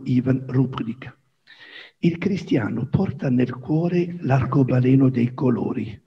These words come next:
Qualsiasi cosa che capita nella vita, qualsiasi cosa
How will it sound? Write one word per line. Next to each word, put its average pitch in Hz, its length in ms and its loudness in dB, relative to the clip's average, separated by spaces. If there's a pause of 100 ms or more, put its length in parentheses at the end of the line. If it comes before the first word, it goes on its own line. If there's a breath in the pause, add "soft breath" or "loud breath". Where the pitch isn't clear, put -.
(1080)
Qualsiasi 123 720 -6
cosa - 580 -10 (340)
che - 180 -14
capita - 480 -6
nella 104 260 -8
vita, 127 420 -10 (380)
qualsiasi 120 640 -2
cosa 101 520 -8